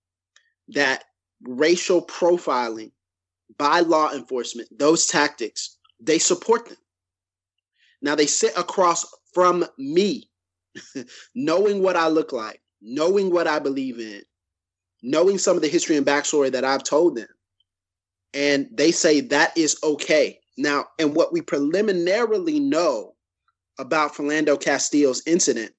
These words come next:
is that it was motivated, at least indirectly, by some form of profiling. I mean,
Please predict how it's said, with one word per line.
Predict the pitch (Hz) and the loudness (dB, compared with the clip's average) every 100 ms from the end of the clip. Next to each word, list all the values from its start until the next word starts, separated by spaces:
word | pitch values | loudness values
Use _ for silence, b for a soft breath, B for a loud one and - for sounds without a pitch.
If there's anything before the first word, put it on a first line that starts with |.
| _ _ _ _ _ _ _ - - | _ _ _ _ _ _ _ -10 0
is | 147 131 | 0 2
that | 147 143 - | 2 2 0
it | 160 135 | -4 0
was | 151 170 160 | 2 2 2
motivated, | 156 165 156 139 135 131 - | 2 2 2 0 0 -2 -2
at | 143 117 | -2 -2
least | 139 170 - - | -4 -2 -4 0
indirectly, | 185 156 180 160 151 - 127 | 0 2 2 2 0 -2 -6
by | 123 123 | -4 -4
some | - - 151 165 - | -2 -2 -2 -4 -2
form | 160 143 120 110 - b b b - | 2 2 0 -6 -14 b b b -6
of | 143 | -4
profiling. | - 214 254 - - - _ _ _ _ _ _ _ _ _ - - _ - | -2 0 0 -2 -8 -12 _ _ _ _ _ _ _ _ _ -20 -20 _ -2
I | 175 | 2
mean, | 185 175 139 | 4 2 0